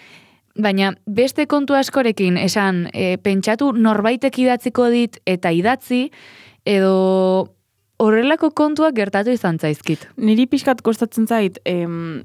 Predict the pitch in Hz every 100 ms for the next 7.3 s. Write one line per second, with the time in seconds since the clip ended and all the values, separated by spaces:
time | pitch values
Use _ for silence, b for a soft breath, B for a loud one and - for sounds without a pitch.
0 | 104 - - 214 214 240 240 196 196 196
1 | - - - 175 180 165 202 - 185 226
2 | - 175 180 185 196 175 180 180 190 208
3 | 196 180 214 196 170 - 190 185 185 -
4 | 208 202 196 196 190 180 175 165 - 185
5 | 185 233 b 180 165 185 185 185 196 -
6 | 151 147 - _ b b b b 190 190
7 | 196 180